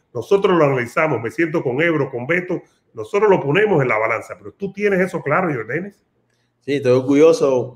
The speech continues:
Speaker 2: no sé, como yo le decía a mi fiancé hoy,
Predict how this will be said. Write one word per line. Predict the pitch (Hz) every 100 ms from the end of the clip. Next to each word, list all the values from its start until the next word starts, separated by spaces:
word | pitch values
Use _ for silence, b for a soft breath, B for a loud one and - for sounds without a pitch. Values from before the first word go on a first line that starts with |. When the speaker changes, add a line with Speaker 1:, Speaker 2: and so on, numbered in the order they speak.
| 117
Speaker 2:
no | 123
sé, | 123 147 151 143 123 110
como | 110 113 113 107 - _ _
yo | 117
le | 131
decía | 135 139 143 139 135 131 127
a | 123 123 117
mi | 117 113
fiancé | 127 113 110 135
hoy, | 139 131